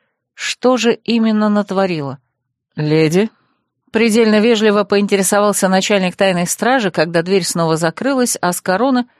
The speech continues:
сохраняя полнейшее молчание и редкую невозмутимость, заняли место за моей спиной. «С вами все в порядке?» Я медленно покачала головой. «Принести вам воды, вина?»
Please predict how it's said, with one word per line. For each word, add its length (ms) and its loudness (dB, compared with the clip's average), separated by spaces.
сохраняя 560 0
полнейшее 580 -2
молчание 640 -2
и 40 -4
редкую 340 -4
невозмутимость, 720 -2
заняли 540 -2
место 360 -4
за 80 -4
моей 240 -2
спиной. 480 -4
«С 200 -12
вами 480 0
все 360 -4
в 100 -12
порядке?» 640 -4
Я 220 0
медленно 480 2
покачала 600 -2
головой. 520 -4
«Принести 600 0
вам 460 0
воды, 840 -4
вина?» 760 -2